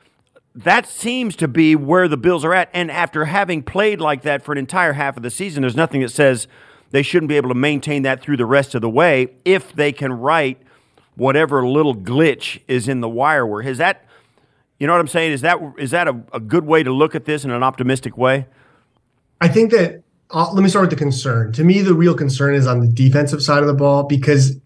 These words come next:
Speaker 2: if we look at it, you're not cherry picking when you say over the last five weeks, how they performed. Over the last five weeks is, is after all the injuries hit this defense. And they have been much, much, much worse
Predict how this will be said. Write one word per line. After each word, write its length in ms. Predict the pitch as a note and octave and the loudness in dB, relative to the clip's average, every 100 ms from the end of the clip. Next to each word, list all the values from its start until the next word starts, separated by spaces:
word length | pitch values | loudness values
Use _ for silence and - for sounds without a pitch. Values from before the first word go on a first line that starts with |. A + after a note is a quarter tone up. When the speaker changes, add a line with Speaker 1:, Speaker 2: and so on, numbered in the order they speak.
| _ _ | _ _
Speaker 2:
if 200 | D#3+ C3 | -2 0
we 100 | D3 | 2
look 240 | D#3+ E3 | 2 2
at 320 | E3 D3 C3+ - _ _ _ _ _ | 2 2 -2 -8 _ _ _ _ _
it, 220 | G#3+ G#3+ | -6 -4
you're 100 | G3+ | 2
not 240 | F#3 G#3 G3+ | 4 4 0
cherry 300 | - F#3+ F3+ | -4 0 0
picking 340 | D#3+ C3+ C#3 | -2 -2 0
when 120 | C3+ | 2
you 100 | C3 | 2
say 320 | A#2 G2+ C3+ C3+ | 2 2 4 4
over 180 | C#3 | 2
the 120 | C3+ C3+ | 2 2
last 360 | C3 C3 - | 2 0 -2
five 360 | C3+ C3 A#2+ B2 | -2 0 0 0
weeks, 320 | C3 A#2 - | 0 -2 0
how 160 | B2+ A#2 | 2 4
they 160 | A#2 | 6
performed. 520 | A#2 A#2 C#3+ B2 A#2 - | 4 4 4 2 0 -6
Over 140 | G3 F#3+ | 0 2
the 80 | |
last 160 | G3 F3+ | 4 4
five 160 | E3+ D#3 | 2 4
weeks 260 | F3+ E3+ | 2 2
is, 220 | D3+ C3+ C3+ | -2 -2 -4
is 160 | E3 C3+ | -4 -2
after 420 | C#3 C#3 C3 C#3 | 0 0 0 0
all 200 | C3 C3 | 4 2
the 120 | B2 | 2
injuries 440 | C3+ C#3 A#2+ A2+ - | 2 4 4 2 2
hit 220 | A#2+ A#2 | 0 4
this 180 | A2+ A#2 | 2 2
defense. 560 | A2+ - - A2+ - _ - - | 0 -2 -6 -12 -14 _ -18 -2
And 200 | D3+ D#3 | 2 4
they 60 | D3+ | 4
have 140 | C#3 | 4
been 160 | C#3 B2+ | 4 6
much, 560 | C3 D3 C#3+ A#2+ - | 4 4 4 2 0
much, 380 | B2+ A#2+ A2+ - | 0 2 0 0
much 340 | A#2+ A2+ A2 | 2 2 2
worse 440 | A2+ A2 E2+ - | -2 -2 -2 -6